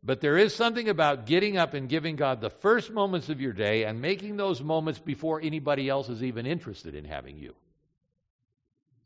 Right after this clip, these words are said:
I realize when you're parents with small children, that's almost an impossibility, 'cause the minute you get up, Satan will wake up the babies.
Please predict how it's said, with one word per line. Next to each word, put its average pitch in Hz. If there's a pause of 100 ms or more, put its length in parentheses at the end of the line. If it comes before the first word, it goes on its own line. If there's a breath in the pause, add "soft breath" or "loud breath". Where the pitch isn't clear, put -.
(320)
I 82
realize 147
when 139
you're 147
parents 160
with 135
small 143
children, 127
that's 110
almost 143
an 117
impossibility, 110
'cause 90
the 101
minute 131
you 127
get 117
up, 117
Satan 143
will 110
wake 113
up 117
the 117
babies. 117